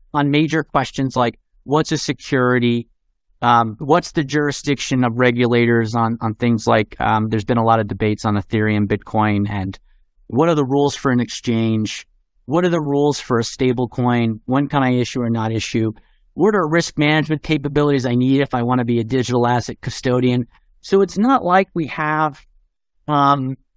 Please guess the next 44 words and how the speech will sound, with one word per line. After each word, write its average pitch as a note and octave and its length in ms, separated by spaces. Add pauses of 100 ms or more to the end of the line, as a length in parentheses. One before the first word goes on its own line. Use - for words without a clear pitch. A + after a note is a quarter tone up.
we've D3 260
broken D#3+ 440
through D3 300
that C#3 200
kind C#3+ 180
of C3+ 60
morass C3 520
and C3 120
we've B2+ 180
got D3 320 (100)
that, C3 300 (580)
you C#3+ 120
know, C3+ 160
let's E3+ 240
call F3 260
it, C#3+ 100 (240)
uh, C3+ 420 (300)
the C#3+ 100
things F3+ 300
that D3+ 120
are, C3+ 100 (220)
that, C#3 280
that C#3 160
regulators D3 420
are B2+ 60
comfortable F3 480
with D3 160
and C#3+ 100
not. D3+ 260
We D3+ 120
don't F#3 220
have D3 220
that C#3 140
systemically. C3 720 (400)
In F3+ 120
some A#3+ 180
cases, F3 400
we D3+ 140
have D3+ 220
some, C#3+ 460
um, D3 320
potentially, D3 720 (560)
um, C#3 440 (100)
conflicting D#3 800